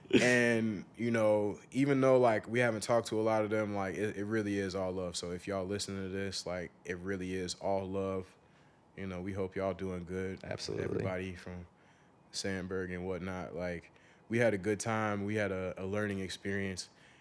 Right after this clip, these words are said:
Speaker 1: And, um, I think another thing that made me who I was were the experiences of, and the culture shock of leaving the city, leaving what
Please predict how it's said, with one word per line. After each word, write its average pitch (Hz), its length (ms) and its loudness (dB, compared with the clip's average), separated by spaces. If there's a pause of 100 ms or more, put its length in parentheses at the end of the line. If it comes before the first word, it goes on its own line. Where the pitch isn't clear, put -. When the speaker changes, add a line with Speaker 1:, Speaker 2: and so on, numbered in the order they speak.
(160)
Speaker 1:
And, 98 180 -4
um, 92 400 -2 (140)
I - 100 -10
think 107 280 -6 (260)
another 110 360 0
thing 101 340 -4
that 92 160 -4
made 98 260 -2
me 98 300 -4 (540)
who 117 120 0
I 101 140 2
was 104 440 0
were 98 520 -2 (280)
the 98 120 -6
experiences 95 1120 -4 (180)
of, 98 380 -2 (420)
and 101 140 -2
the 90 80 -6
culture 113 540 -2
shock 92 440 -4
of 90 280 -8
leaving 104 500 -2 (460)
the 98 120 -4
city, 90 540 -2 (500)
leaving 113 720 -2 (680)
what 107 340 -2